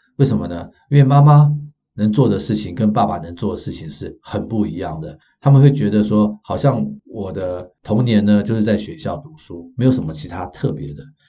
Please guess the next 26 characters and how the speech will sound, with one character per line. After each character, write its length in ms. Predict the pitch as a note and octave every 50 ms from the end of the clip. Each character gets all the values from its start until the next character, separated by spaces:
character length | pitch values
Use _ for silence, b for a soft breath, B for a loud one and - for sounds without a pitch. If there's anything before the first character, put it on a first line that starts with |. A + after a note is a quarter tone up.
| b b
所 160 | - F#3+ G3
以 80 | D3+ -
这 140 | - D#3
个 240 | C#3+ A#2+ A2 G#2 G2+
爸 160 | - - C#3
爸 120 | G#2+ G2 F#2
的 80 | F2+
角 200 | F2+ - E2 D2+
色 180 | - - G2+ F2
真 220 | D#2 - B2+ B2+
的 100 | A#2+ A2
是 180 | G2+ - G2 F2+ D#2+
非 180 | - - G#2+
常 160 | G#2+ - D#2+ D#2+
的 80 | D#2+
重 260 | D#2 - F2 D#2+ D#2
要。 220 | D#2 E2 D#2 - - _ _ _ _ _
那 160 | D#3 E3 D#3
除 160 | - - D3+
了 60 | E3
我 80 | C#3+ B2+
刚 120 | A2+ C3
刚 160 | C3 C3 B2+
所 160 | B2 A#2 A2+ G#2+
讲 200 | G#2 G2 D#2+ E2
的 200 | E2+ E2+ -